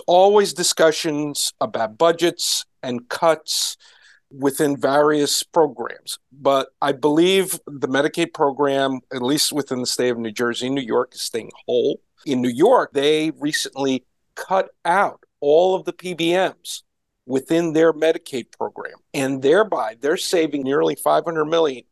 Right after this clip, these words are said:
in their first year alone. So that's something the state government did all on its own. They just cut out P B Ms from their Medicaid program, and they're able to save five hundred million dollars. And this is how simple it is.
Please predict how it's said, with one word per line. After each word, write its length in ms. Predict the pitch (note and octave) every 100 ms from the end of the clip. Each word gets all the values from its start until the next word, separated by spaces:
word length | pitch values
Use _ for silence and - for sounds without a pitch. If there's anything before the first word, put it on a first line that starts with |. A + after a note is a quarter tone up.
| -
in 240 | D#3+ F3+
their 180 | F#3+ F#3+
first 460 | F3+ - E3+ - -
year 280 | E3+ E3 B2
alone. 380 | C3+ F3 - - _ _ -
So 120 | D3+
that's 140 | F3+
something 240 | B3 - E3
the 60 |
state 320 | - G3 F3+
government 380 | C#3+ D#3+ D3+ C3+
did 140 | D3 C#3 -
all 320 | D3+ E3+ E3+
on 180 | D#3+ D3
its 200 | C#3+ E3
own. 180 | E3 - _ _
They 120 | C#3 C#3
just 240 | D3 -
cut 160 | F3+ -
out 300 | F#3 F#3 -
P 120 | E3+
B 180 | E3 C#3
Ms 320 | C3 C3+ - - -
from 240 | D#3+ F3
their 120 | F#3 F3
Medicaid 520 | D3+ C3 - A#2 -
program, 480 | A2+ G#2+ A2 A2+ A#2 _ - _ -
and 140 | C#3+
they're 140 | D3+ D3+
able 300 | F3+ F#3 G3
to 60 | -
save 220 | E3+ D#3
five 320 | - D3 D#3+
hundred 280 | D#3+ E3 D3
million 280 | D#3 D3+ C#3+
dollars. 440 | E3+ F3+ C#3 - -
And 100 | D#3+
this 160 | D4
is 80 | C#4+
how 180 | D4+ G#3
simple 460 | - A3+ G#3+ C#3+ A#2
it 80 | -
is. 140 | -